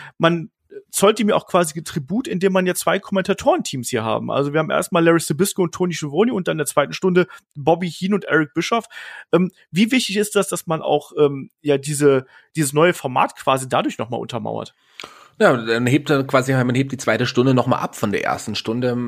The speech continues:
Speaker 2: Was man auch sagen muss, ist, dass die Kommentatoren ja auch jetzt nicht mehr da saßen, wo sie sonst immer saßen. Auch da hatte man jetzt quasi ab da, glaub ich, den, den, den neuen Platz,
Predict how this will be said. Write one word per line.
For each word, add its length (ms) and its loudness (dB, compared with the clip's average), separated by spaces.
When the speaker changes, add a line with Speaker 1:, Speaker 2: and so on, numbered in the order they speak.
Speaker 2:
Was 100 -2
man 100 0
auch 140 4
sagen 220 4
muss, 180 0
ist, 160 -4
dass 140 0
die 200 0
Kommentatoren 680 -2
ja 100 2
auch 100 -2
jetzt 140 -4
nicht 140 -2
mehr 120 2
da 220 4
saßen, 320 0
wo 60 4
sie 80 -4
sonst 240 -2
immer 180 2
saßen. 280 0
Auch 100 -6
da 160 2
hatte 180 0
man 180 0
jetzt 200 -4
quasi 220 -4
ab 180 -4
da, 180 4
glaub 260 0
ich, 140 -6
den, 300 2
den, 320 -2
den 160 0
neuen 260 0
Platz, 460 -2